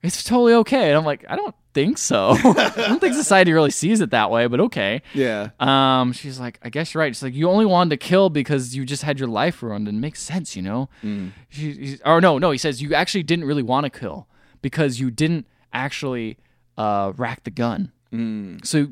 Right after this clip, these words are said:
Speaker 1: you had the intention of it, but deep down in your soul, you didn't actually wanna kill anyone.
Speaker 2: <laughs> That's so dumb.
Speaker 1: And this, I think, will be your favorite part of the movie.
Speaker 2: Okay.
Speaker 1: So
Speaker 2: I'm
Speaker 1: she
Speaker 2: excited.
Speaker 1: says, "I wanna, you know what? I made a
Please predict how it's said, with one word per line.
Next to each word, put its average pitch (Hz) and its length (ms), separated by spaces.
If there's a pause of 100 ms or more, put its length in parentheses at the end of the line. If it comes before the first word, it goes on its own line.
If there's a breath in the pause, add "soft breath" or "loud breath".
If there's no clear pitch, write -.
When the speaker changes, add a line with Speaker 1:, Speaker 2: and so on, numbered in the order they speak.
Speaker 1:
you 147 300
had 175 260
the 175 80
intention 160 400
of 107 80
it, 101 100
but - 160
deep 165 160
down 147 200
in 135 80
your 117 100
soul, 143 500
you 151 140
didn't 175 160
actually 131 280
wanna 117 140
kill 127 280
anyone. 120 480
Speaker 2:
<laughs> - 40 (1160 loud breath)
That's - 180
so 98 120
dumb. 95 460 (180)
Speaker 1:
And 123 160
this, 208 200
I 160 80
think, 143 260
will 135 80
be 123 120
your 113 120
favorite 139 260
part 123 140
of 117 80
the 104 80
movie. 92 300
Speaker 2:
Okay. 143 180
Speaker 1:
So 104 220 (180)
Speaker 2:
I'm 139 140
Speaker 1:
she 170 160
Speaker 2:
excited. 135 160
Speaker 1:
says, 143 420 (400 soft breath)
"I 131 80
wanna, 185 360
you 143 120
know 160 80
what? 170 160
I 131 60
made 147 180
a 143 80